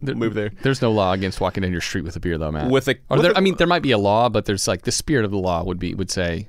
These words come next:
Speaker 1: that's a terrible law.
Speaker 2: I think there's a lot of folks who might, uh, call you out when it comes to, <laughs>
Speaker 1: <laughs>
Speaker 2: when it comes to actually following the law, as we found.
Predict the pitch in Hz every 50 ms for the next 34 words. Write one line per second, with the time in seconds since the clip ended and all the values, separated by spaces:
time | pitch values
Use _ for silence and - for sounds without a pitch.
0 | - - - - - - - - 98 90 78 67 65 57 - - - - 107 -
1 | 120 107 101 98 104 98 98 101 101 98 95 - 104 95 92 - 107 101 92 92
2 | 87 - - - 95 98 95 92 95 95 _ _ - - 123 107 104 104 104 104
3 | 107 107 107 104 101 92 - 101 104 120 127 - - 131 123 123 - 165 180 170
4 | 160 160 170 156 131 131 - 135 120 151 175 117 - 165 147 165 160 - 170 135
5 | 127 151 143 135 143 131 135 131 - 127 127 131 131 123 127 127 127 127 127 131
6 | 127 123 131 123 131 127 123 127 123